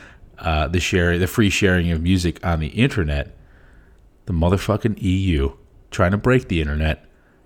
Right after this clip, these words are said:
with Article thirteen. Um, so this week,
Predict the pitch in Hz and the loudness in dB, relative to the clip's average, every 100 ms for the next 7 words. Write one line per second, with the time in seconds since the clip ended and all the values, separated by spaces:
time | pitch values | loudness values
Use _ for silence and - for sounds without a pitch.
0 | _ 104 98 87 85 104 87 90 87 - | _ 0 2 4 2 -2 0 0 0 -2
1 | 73 67 - - - - - - - - | -4 -6 -8 -20 -20 -20 -20 -20 -20 -20
2 | - - 90 87 85 85 87 85 - - | -20 -4 0 4 4 2 0 -2 -2 4
3 | 131 123 120 120 117 - 147 - 120 113 | 6 6 4 4 0 0 0 0 0 2
4 | 110 - - | 0 -4 -16